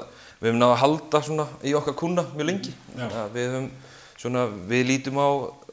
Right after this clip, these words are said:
Speaker 1: kúnnan okkar svona, reynum að hafa sem svona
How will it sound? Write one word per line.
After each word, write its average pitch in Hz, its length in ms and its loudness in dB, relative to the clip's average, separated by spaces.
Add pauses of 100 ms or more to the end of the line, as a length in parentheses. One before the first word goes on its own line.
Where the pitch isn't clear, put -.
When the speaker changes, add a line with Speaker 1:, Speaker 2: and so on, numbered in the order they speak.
Speaker 1:
kúnnan 147 340 -2
okkar 147 280 0 (360)
svona, 135 360 -10 (640)
reynum 147 400 0
að 143 200 2
hafa 139 220 2
sem 139 220 -4 (540)
svona 127 300 -4